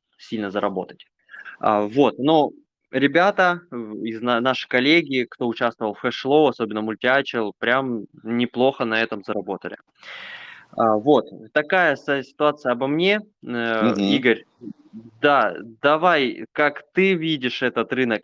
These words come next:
Speaker 1: и мы к ребятам перейдём уже тогда.
Speaker 2: Давай, давай, да. Э,
Speaker 1: Мгм.
Speaker 2: ну, на самом деле, э, начну чуть с бычки, да, то есть, эм, э, бычка, ребята, у нас у всех, э, это была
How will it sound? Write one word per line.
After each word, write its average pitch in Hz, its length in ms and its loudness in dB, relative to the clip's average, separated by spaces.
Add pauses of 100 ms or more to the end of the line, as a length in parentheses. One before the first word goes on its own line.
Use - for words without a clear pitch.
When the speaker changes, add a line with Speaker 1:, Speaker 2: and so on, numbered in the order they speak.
Speaker 1:
и 175 140 4
мы 165 200 4
к - 100 -6
ребятам 120 480 0
перейдём 98 500 -8
уже 92 200 -12
тогда. 92 220 -12
Speaker 2:
Давай, 98 340 4
давай, 87 340 0
да. 82 240 -8 (680)
Э, 104 300 0
Speaker 1:
Мгм. - 0 -
Speaker 2:
ну, 127 280 -4
на 110 220 -4
самом 123 260 -6
деле, 139 240 -2
э, 90 560 -6
начну 104 400 -10
чуть 90 220 -20
с - 20 -20
бычки, 139 380 -10
да, 92 180 -6
то 98 140 -8
есть, - 240 -10
эм, 90 420 -12 (540)
э, 92 200 -6
бычка, 120 440 -8
ребята, 104 300 -4
у 92 40 -8
нас 113 220 -6
у 98 60 -8
всех, 147 400 -6
э, 87 600 -6
это 101 160 -8
была 104 460 -2